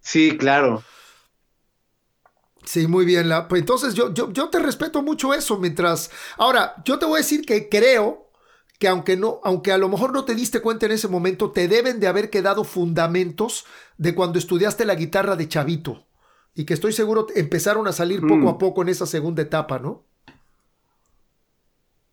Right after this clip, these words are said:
Speaker 1: Pues, pues fíjate que, bueno, yo aprendí la guitarra y con el Círculo de Sol y con estos acordes abiertos, muy simples,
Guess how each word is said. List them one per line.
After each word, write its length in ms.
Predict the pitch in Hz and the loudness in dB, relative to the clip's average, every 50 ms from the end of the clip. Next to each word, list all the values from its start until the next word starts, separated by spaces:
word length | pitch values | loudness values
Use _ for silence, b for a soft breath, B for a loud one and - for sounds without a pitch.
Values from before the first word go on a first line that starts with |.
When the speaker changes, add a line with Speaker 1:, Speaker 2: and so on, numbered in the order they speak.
| _ _ | _ _
Speaker 1:
Pues, 300 | - 180 180 180 - - _ _ _ _ | -2 -2 -2 -2 -4 -10 _ _ _ _
pues 180 | - 180 180 - | 0 0 0 2
fíjate 360 | - 208 233 247 247 226 - | 2 2 4 4 4 2 2
que, 100 | - 220 | 2 2
bueno, 340 | 160 185 202 208 202 180 147 | 4 4 4 4 2 2 2
yo 160 | 180 202 214 | 2 2 2
aprendí 320 | 226 220 214 190 180 190 | 2 2 2 2 2 2
la 140 | 202 220 208 | 2 2 2
guitarra 460 | 202 165 156 - 190 180 180 208 220 | 0 0 0 0 0 2 2 2 2
y 160 | 196 160 - | 0 0 -2
con 180 | - - 135 131 | -2 -2 -2 -2
el 120 | 131 127 127 | -2 -2 -2
Círculo 400 | - 151 151 - 190 180 160 135 | -2 -4 0 2 2 2 4 4
de 120 | 127 120 | 2 0
Sol 560 | 120 - - 139 139 147 147 151 151 151 139 | 0 0 0 2 2 4 4 2 2 2 2
y 120 | 127 123 117 | 0 -2 -2
con 480 | - 123 120 120 123 123 123 120 117 b b b b b _ _ _ | 0 0 2 2 4 4 4 2 0 b b b b b _ _ _
estos 340 | - 139 139 - 190 185 180 - _ _ _ _ _ _ _ - | -2 0 2 2 0 0 -2 -6 _ _ _ _ _ _ _ -2
acordes 600 | 127 143 151 - 165 165 175 175 190 196 190 190 | -2 0 0 2 2 2 4 4 2 2 2 2
abiertos, 720 | 156 139 143 165 185 202 185 - - 214 233 254 247 - - | 2 2 4 4 4 4 2 2 2 2 2 0 -2 -4 -4
muy 180 | - 180 190 196 | -2 0 0 0
simples, 640 | 190 - 208 214 208 208 180 190 233 262 254 - | 0 0 0 0 2 2 2 2 2 0 -2 -6